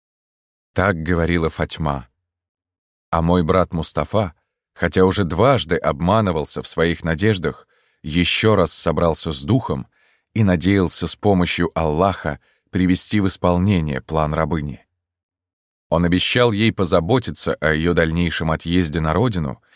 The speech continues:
если она поможет ему проникнуть в замок. Но его заботила ещё одна мысль. Откуда достать двух или трёх верных помощников? Тогда он вспомнил кинжал Арбазана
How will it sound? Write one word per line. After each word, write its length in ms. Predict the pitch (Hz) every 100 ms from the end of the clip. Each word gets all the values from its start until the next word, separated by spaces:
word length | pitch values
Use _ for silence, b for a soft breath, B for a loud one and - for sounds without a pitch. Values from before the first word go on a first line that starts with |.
| b -
если 480 | 71 87 87 85
она 280 | 82 80 95
поможет 500 | 82 80 87 82 -
ему 240 | 82 80 78
проникнуть 560 | 80 80 76 80 69
в 60 | 71
замок. 560 | 78 71 57 - - _ _ _ _ _ _ _
Но 160 | 76 82
его 220 | 80 85
заботила 460 | 85 78 82 82 78
ещё 440 | 76 - - 107
одна 220 | 73 67
мысль. 380 | 65 64 - - _ _ _ _ _ _
Откуда 680 | 71 - - - 151 131 80
достать 560 | 67 73 - 98 101 -
двух 520 | 76 78 92 113 -
или 240 | 92 87 82
трёх 380 | 80 82 80
верных 460 | 80 80 78 80 -
помощников? 760 | 85 80 76 - 67 - - _ _ _ _ _ _ _ _ _ _ _ _
Тогда 560 | 80 71 78 104 82 - _ _ _ _
он 180 | 92 87
вспомнил 640 | 73 - - 95 85 82
кинжал 500 | 78 90 80 85 80 -
Арбазана 760 | 85 71 80 90 85 69 -